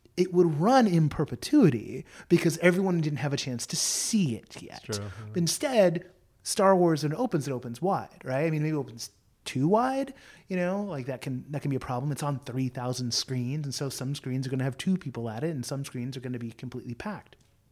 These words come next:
Speaker 1: So you wanna find that sweet spot. Uh, and we haven't built that part of the infrastructure out yet, right? There's no, there's no easy model. And just like you were saying about this, the work you guys have done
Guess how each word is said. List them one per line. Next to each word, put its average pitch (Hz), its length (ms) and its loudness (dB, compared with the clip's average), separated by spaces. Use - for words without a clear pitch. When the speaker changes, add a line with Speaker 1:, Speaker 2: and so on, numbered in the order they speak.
Speaker 1:
So - 100 0
you 180 80 8
wanna 220 160 6
find 151 200 2
that 117 180 -4
sweet 185 400 -2
spot. - 400 -8
Uh, 135 280 -2
and 165 100 2
we 175 60 4
haven't 190 260 0
built 175 160 -2
that 143 140 -6
part 143 160 -6
of 127 40 -6
the 127 80 -4
infrastructure 123 560 -10
out - 200 -20
yet, - 200 -20
right? 135 340 -6
There's 139 220 -2
no, 147 800 -2
there's 160 140 -2
no 180 180 0
easy 147 320 -2
model. 123 420 -6
And 147 180 -2
just 180 160 -4
like 185 120 -8
you 151 80 -6
were 131 40 -8
saying 143 560 -8
about 123 340 -10
this, - 160 -12
the 135 100 -8
work 123 260 -10
you 127 100 -14
guys 120 520 -12
have 127 160 -16
done 113 360 -8